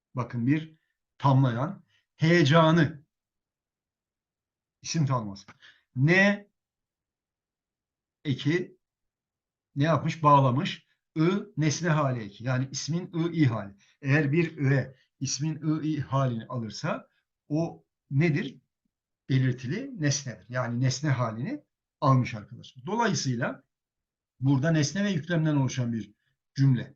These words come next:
Gelenler arasında dikkati çeken yaşlı, uzun boylu bir ihtiyardı. Şimdi arkadaşlar burada aslında tamamı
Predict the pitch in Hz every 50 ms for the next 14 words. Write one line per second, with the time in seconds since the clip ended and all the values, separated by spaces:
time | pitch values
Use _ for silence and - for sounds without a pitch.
0 | _ _ _ _ _ _ _ _ _ _ _ _ _ _ _ _ _ - - -
1 | - _ - 131 135 175 208 247 262 302 339 339 339 320 262 - - 214 214 202
2 | 196 175 190 - - 196 196 208 214 - - 196 185 196 202 202 175 180 180 165
3 | - - - 139 180 208 233 226 226 269 - - 151 139 123 131 202 226 220 208
4 | 196 185 185 190 190 165 175 190 - - 147 120 - - - 156 190 185 165 135
5 | 113 107 98 95 _ _ _ _ _ _ _ _ _ _ _ _ _ - - -
6 | - _ _ _ _ - - - 247 294 285 214 160 196 202 - 190 202 190 147
7 | 127 - - 117 - - _ - - _ - 156 135 120 131 202 277 254 190 143
8 | 123 123 127 156 208 226 208 - - _ _ _ _ _ _ _ _ _ _ _
9 | _ _ _ _ _ _ _ - 165 160 135 - 139 131 160 190 - - - 180
10 | 196 185 175 151 127 120 127 156 208 262 269 -